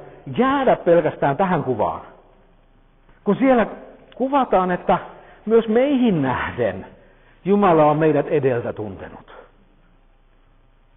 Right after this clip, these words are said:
Ja sitten meillä on ollut yrityksiä, siis ihmisinä tarkoitan,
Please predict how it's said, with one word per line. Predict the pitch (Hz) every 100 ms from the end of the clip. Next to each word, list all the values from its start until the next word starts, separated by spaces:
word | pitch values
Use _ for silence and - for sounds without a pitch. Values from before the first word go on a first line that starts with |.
| _ _ _ _ _ _ _ _ _ - - - _ _ _ _ _ _ - - -
Ja | 175
sitten | 196 - 185
meillä | 185 180
on | 175
ollut | 175
yrityksiä, | 190 202 170 - 143 127
siis | 131
ihmisinä | 143 131 127 117 113
tarkoitan, | 107 120 113 120 110